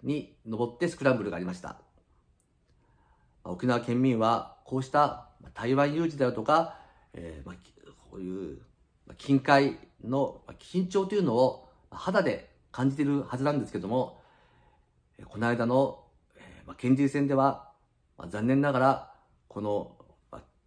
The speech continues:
こういう危機回避を、えー、中国との、まあ、外交交渉に、えー、求めるという、え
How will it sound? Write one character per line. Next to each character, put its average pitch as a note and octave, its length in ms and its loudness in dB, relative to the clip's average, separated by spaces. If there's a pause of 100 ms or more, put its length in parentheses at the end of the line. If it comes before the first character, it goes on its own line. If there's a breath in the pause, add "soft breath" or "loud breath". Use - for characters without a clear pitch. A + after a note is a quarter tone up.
(340)
こ - 140 -12
う G#2 40 -6
い G#2+ 100 -2
う G#2 60 -12
危 - 160 -16
機 - 400 -4
回 C3 220 0
避 C#3 160 0
を、 - 320 0 (360 soft breath)
え - 40 -20
ー、 - 120 -20
中 A3 260 -4
国 E3+ 100 -4
と A2 160 -6
の、 C3 380 0 (180)
ま - 140 -16
あ、 - 100 -16
外 D3+ 340 -2
交 G#3 260 6
交 A3 220 2
渉 A2+ 200 0
に、 C#3 340 -2 (260)
え - 340 -20
ー、 F2+ 40 -14
求 - 160 -6
め E3+ 80 4
る B2+ 160 2 (300)
と A2 100 -6
い B2 260 -2
う、 G#2 100 -8 (880)
え - 300 -20